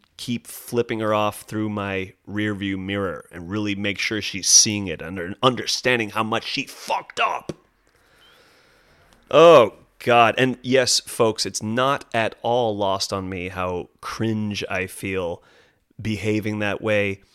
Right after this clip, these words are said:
to anyone, let alone to a woman. As a man, in this contested world in which men and women have constant problems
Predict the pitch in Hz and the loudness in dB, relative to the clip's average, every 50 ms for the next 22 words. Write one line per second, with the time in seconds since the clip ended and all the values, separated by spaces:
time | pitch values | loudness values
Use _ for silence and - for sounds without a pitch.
0 | _ _ _ - - _ _ - - - - - - 208 226 202 151 117 113 110 | _ _ _ -20 -20 _ _ -6 -4 -4 -4 -2 -2 -2 0 2 2 2 2 2
1 | 110 110 - _ _ 143 160 190 190 185 175 170 170 175 160 123 101 92 87 95 | 0 -2 -6 _ _ -4 -4 -2 -2 -2 -2 0 0 0 0 0 0 -2 -6 -10
2 | 113 - _ _ _ _ _ _ _ _ _ _ - - - 127 123 120 113 110 | -12 -16 _ _ _ _ _ _ _ _ _ _ -10 -6 -2 0 2 2 2 2
3 | 107 98 85 71 57 - - _ _ _ _ _ _ _ _ _ _ _ _ _ | 0 -2 -2 -6 -10 -14 -20 _ _ _ _ _ _ _ _ _ _ _ _ _
4 | _ _ _ - _ - 123 120 127 131 120 107 104 87 82 80 71 57 50 50 | _ _ _ -20 _ -4 -2 0 0 0 0 -2 -4 -6 -8 -10 -10 -10 -12 -14
5 | 50 - _ _ _ _ _ _ _ _ _ _ _ _ _ _ _ - _ _ | -16 -20 _ _ _ _ _ _ _ _ _ _ _ _ _ _ _ -20 _ _
6 | _ _ _ _ 127 131 139 139 127 117 107 107 95 - - - - - 110 104 | _ _ _ _ 0 0 2 0 0 -2 -2 -2 -2 -2 -4 -4 -6 -6 -8 -6
7 | 95 - - 95 90 - - - 92 82 82 85 87 90 85 82 73 69 65 - | -6 -6 -8 -6 -6 -6 -6 -6 -8 -10 -8 -8 -8 -6 -6 -6 -8 -8 -12 -14
8 | - _ _ _ _ _ _ _ 117 107 104 101 90 82 - - 98 92 92 92 | -18 _ _ _ _ _ _ _ -8 -6 -4 -4 -6 -6 -6 -8 -6 -6 -6 -4
9 | 92 92 90 87 87 92 92 90 87 82 76 76 - - _ _ _ _ - - | -4 -6 -6 -8 -8 -8 -8 -8 -8 -10 -12 -14 -16 -20 _ _ _ _ -16 -12
10 | 110 92 85 - - - - - - 131 120 104 - - - 76 - - - 71 | -12 -12 -12 -12 -14 -16 -16 -10 -8 -8 -6 -6 -8 -10 -12 -14 -14 -10 -8 -8
11 | 62 - - 62 62 55 55 57 - - - | -8 -8 -10 -12 -12 -14 -12 -12 -12 -14 -14